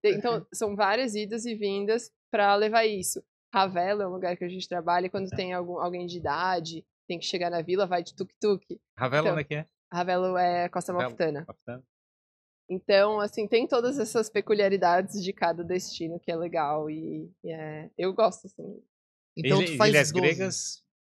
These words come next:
Speaker 1: Não trabalhei ainda.
Speaker 2: Não?
Speaker 1: A gente tá com, com um pedido pro ano que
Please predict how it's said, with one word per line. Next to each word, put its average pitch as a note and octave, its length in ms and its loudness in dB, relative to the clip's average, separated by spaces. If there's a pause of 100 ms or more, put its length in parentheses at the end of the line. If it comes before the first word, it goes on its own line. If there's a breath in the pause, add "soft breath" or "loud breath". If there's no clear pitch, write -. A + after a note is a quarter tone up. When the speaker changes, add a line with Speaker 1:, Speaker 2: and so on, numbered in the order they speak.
(480)
Speaker 1:
Não G#3+ 100 0
trabalhei A3 440 4
ainda. F#3 500 2
Speaker 2:
Não? A2 180 -4
Speaker 1:
A - 40 -2
gente F3+ 200 -8
tá E3+ 140 2
com, F3 720 -8 (140)
com E3+ 120 -8
um E3+ 60 -10
pedido E3 380 -6
pro F3 180 -6
ano E3+ 100 -8
que - 80 -20